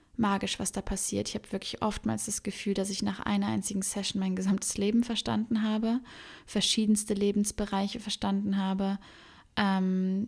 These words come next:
und dass es wirklich mein, ja, meine gesamte Woche dann auch beeinflusst, wie ich mich fühle. Und ich spüre auch in meinem ganzen Körper einen Shift,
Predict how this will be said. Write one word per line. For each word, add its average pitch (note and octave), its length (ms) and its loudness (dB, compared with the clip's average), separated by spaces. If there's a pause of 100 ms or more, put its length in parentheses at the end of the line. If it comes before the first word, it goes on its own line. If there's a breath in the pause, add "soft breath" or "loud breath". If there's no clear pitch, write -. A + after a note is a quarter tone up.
(120)
und G3+ 280 4
dass G3 180 0
es - 220 -2
wirklich G3+ 300 -2
mein, G3 440 0
ja, A3 220 2
meine G3 240 2
gesamte G3 460 2
Woche G#3 300 2
dann F#3+ 200 0
auch F#3+ 380 0 (840 soft breath)
beeinflusst, A3 880 2
wie G#3+ 60 0
ich G#3 140 -4
mich G3+ 220 0
fühle. A3 800 4
Und G#3 460 2 (220)
ich - 140 -4
spüre A3 380 0
auch G#3+ 100 -4
in A#3 140 4
meinem G#3 260 4
ganzen G#3+ 380 0
Körper G#3 640 0 (460 loud breath)
einen G3 320 0
Shift, - 640 -2